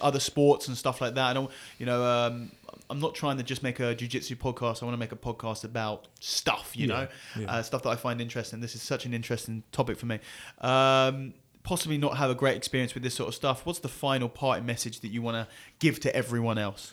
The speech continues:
Speaker 2: I mean, I would say, I mean, th-, there's some real cheesy, uh, phrases that
Speaker 1: Yeah, but
Speaker 2: you
Speaker 1: we
Speaker 2: have.
Speaker 1: love cheesy phrases,
Speaker 2: No, but
Speaker 1: man.
Speaker 2: th-, and,
Speaker 1: Love
Speaker 2: and, you know,
Speaker 1: cheesy
Speaker 2: w-,
Speaker 1: phrases.
Speaker 2: from
Speaker 1: You throw that
Speaker 2: therapy,
Speaker 1: shit out.
Speaker 2: and it's this idea, and, you know, it is from this, uh, you know, this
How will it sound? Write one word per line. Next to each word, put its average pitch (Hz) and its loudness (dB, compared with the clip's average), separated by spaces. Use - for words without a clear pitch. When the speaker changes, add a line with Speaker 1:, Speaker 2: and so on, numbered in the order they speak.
Speaker 2:
I 180 2
mean, 196 8
I 214 8
would 202 6
say, 165 10
I 170 6
mean, 175 8
th-, 165 6
there's 170 6
some 170 2
real 208 4
cheesy, 123 4
uh, 113 2
phrases 131 4
that 113 0
Speaker 1:
Yeah, 107 -2
but 127 -2
Speaker 2:
you 156 2
Speaker 1:
we 165 6
Speaker 2:
have. 151 6
Speaker 1:
love 147 2
cheesy 120 2
phrases, 113 0
Speaker 2:
No, 151 6
but 147 0
Speaker 1:
man. 156 -4
Speaker 2:
th-, - -10
and, 175 6
Speaker 1:
Love 180 10
Speaker 2:
and, 175 12
you 185 10
know, 175 12
Speaker 1:
cheesy 135 6
Speaker 2:
w-, 160 2
Speaker 1:
phrases. 147 -2
Speaker 2:
from 220 8
Speaker 1:
You - 6
throw 202 8
that 202 12
Speaker 2:
therapy, 160 8
Speaker 1:
shit 139 6
out. 95 -2
Speaker 2:
and 151 4
it's 151 4
this 160 4
idea, 156 8
and, 147 4
you 147 0
know, 156 6
it 165 4
is 165 6
from 156 2
this, 147 4
uh, 127 6
you 139 -4
know, 120 4
this 131 0